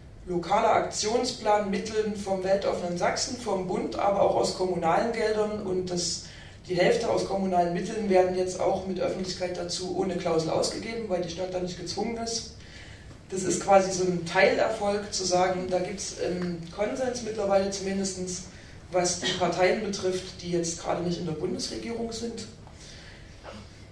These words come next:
Dass es Gelder gibt für Initiativen, die sich weigern, die Klausel zu unterschreiben, die Stadt dorthin gebracht, haben wir leider noch nicht, einfach zu sagen, wir machen einen eigenen Topf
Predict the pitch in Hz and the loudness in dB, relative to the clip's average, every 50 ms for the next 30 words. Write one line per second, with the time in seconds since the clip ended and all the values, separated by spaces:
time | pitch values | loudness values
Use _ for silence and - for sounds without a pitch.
0 | - - - - - - - - - - - 214 196 196 - - - - 214 220 | -18 -18 -16 -16 -16 -18 -18 -18 -14 0 4 4 4 6 4 0 2 8 10 10
1 | 233 247 240 226 - - - - - - - - 233 233 - - - 208 208 - | 10 10 8 6 4 0 -4 -4 -6 -6 -8 -6 -2 0 0 2 2 0 0 0
2 | - 190 190 190 226 226 226 233 226 208 196 196 190 180 170 190 202 202 208 196 | 0 0 0 0 -2 -4 -4 -4 -4 -2 -2 -2 -2 2 6 8 8 8 8 6
3 | 190 175 170 185 196 233 262 269 254 - 240 233 214 214 214 - - 214 202 196 | 2 2 2 6 6 6 6 6 2 0 -2 -2 -2 -2 -2 -2 0 0 0 0
4 | 196 202 190 185 185 185 202 208 208 208 - 233 233 233 233 240 220 208 208 196 | 0 -2 -2 -2 -2 0 0 0 -2 0 -2 -2 -2 -2 -2 -4 -4 -6 -8 -4
5 | - 196 202 196 196 - 208 202 196 196 185 185 185 180 185 185 185 170 165 165 | 2 4 4 4 4 4 4 6 6 6 6 6 6 6 6 4 2 0 -2 -2
6 | 185 196 - - - 196 196 196 190 190 - - 180 180 185 185 180 180 175 170 | -2 -2 -2 0 0 0 2 2 0 -2 -2 -6 -2 0 2 2 2 0 0 0
7 | 170 160 - 180 180 175 175 170 170 175 185 180 180 202 233 - - - | 0 0 0 -2 -2 -2 0 0 0 0 -2 -4 -2 -2 -2 -2 -2 -6